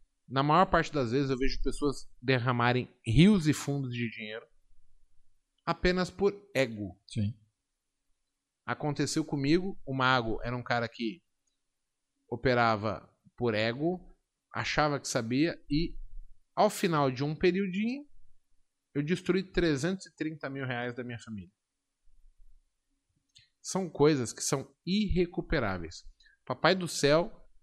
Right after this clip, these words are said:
Speaker 1: veio, colocou a mão na minha cabeça e falou assim: "Olha, garoto, eu vou te dar uma segunda chance."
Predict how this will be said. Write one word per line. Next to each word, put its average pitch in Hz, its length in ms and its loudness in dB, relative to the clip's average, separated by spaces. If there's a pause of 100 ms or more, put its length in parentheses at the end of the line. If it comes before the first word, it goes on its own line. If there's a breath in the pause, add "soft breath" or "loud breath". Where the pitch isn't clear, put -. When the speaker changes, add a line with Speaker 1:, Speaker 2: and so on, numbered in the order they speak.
Speaker 1:
veio, 120 460 0
colocou 135 380 2
a 135 60 4
mão 127 220 0
na 120 120 -8
minha 151 200 -2
cabeça 151 480 2
e - 60 -6
falou 147 120 4
assim: 120 200 -4 (260)
"Olha, 151 320 12
garoto, 104 480 0 (400)
eu 127 120 4
vou 147 160 4
te 147 160 -2
dar 135 180 6
uma 147 160 0
segunda 143 340 -4
chance." 104 380 -4